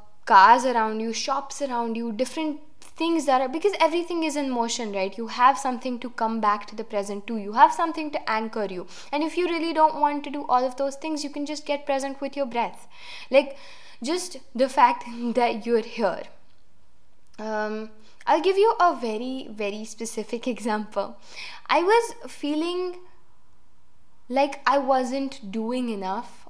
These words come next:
or I wasn't getting enough done in that particular day. Now, this was, I don't know, maybe a few, uh, a week or a few weeks ago. Um, the point is,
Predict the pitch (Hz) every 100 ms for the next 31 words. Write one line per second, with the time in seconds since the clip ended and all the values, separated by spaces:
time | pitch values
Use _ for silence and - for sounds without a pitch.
0 | - 226 - 226 233 247 285 285 226 240
1 | 233 269 - 254 247 247 190 208 208 277
2 | 302 - 277 262 226 233 233 233 226 208
3 | 220 202 196 185 185 226 - - - 240
4 | 226 254 262 269 262 - - - 269 277
5 | 254 240 233 233 226 240 240 262 - -
6 | - - - - 214 208 - 226 220 208
7 | 226 233 294 - - 233 233 240 247 330
8 | 330 359 349 381 392 - - - - -
9 | - - - - - - - 233 233 233
10 | 240 247 247 - - - 254 254 330 330
11 | 427 440 302 311